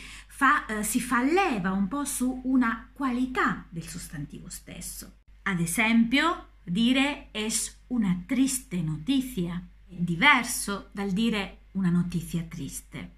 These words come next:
O la stessa cosa, ad esempio, un hombre grande cambia significato con un gran hombre. E adesso vediamo perché si dice gran.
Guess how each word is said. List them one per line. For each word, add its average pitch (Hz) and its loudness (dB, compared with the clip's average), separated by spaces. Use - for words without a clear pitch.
O 254 2
la 180 0
stessa 262 -2
cosa, 220 0
ad 214 0
esempio, 202 -2
un 208 2
hombre 226 2
grande 214 0
cambia 214 2
significato 185 -2
con 190 4
un 240 4
gran 170 -2
hombre. 196 2
E - -12
adesso 175 -6
vediamo 233 0
perché 180 -8
si - -8
dice - -12
gran. 156 -6